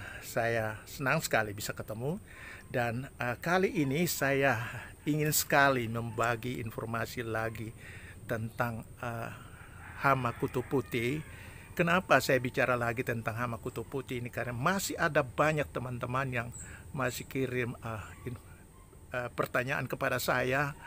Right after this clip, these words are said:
yang masih ragu-ragu untuk mengambil tindakan, terutama yang saya pakai di sini adalah, eh, sunlight,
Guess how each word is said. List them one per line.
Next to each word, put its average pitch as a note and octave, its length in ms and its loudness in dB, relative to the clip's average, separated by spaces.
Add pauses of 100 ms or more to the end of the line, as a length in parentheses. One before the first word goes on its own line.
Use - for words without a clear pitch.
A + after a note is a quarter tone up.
(380)
yang C3 160 2
masih C3+ 320 4
ragu-ragu B2+ 640 4
untuk A#2 240 -2
mengambil A#2 320 0
tindakan, B2 880 -2
terutama A#2+ 480 -2
yang A2+ 160 -2
saya A#2 240 -2
pakai A2+ 400 -2
di G#2+ 80 -8
sini A#2+ 240 -6
adalah, A2 320 -6 (680)
eh, A2 240 -4 (500)
sunlight, C#3 640 4